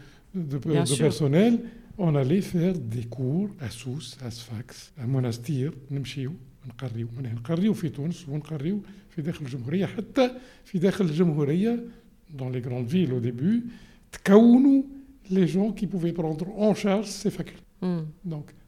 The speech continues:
Speaker 1: قرينا وداوينا و <laughs> on a fait de, on a fait de, de la recherche un peu, la recherche entre guillemets,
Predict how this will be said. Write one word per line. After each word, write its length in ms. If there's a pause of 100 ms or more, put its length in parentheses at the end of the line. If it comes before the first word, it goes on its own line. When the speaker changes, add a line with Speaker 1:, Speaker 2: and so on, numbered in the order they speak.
(120)
Speaker 1:
قرينا 460 (640)
وداوينا 680 (480)
و 520 (540)
<laughs> 220
on 200
a 60
fait 260
de, 240 (420)
on 160
a 80
fait 200
de, 320 (300)
de 160
la 180
recherche 540
un 200
peu, 120 (180)
la 140
recherche 500
entre 200
guillemets, 240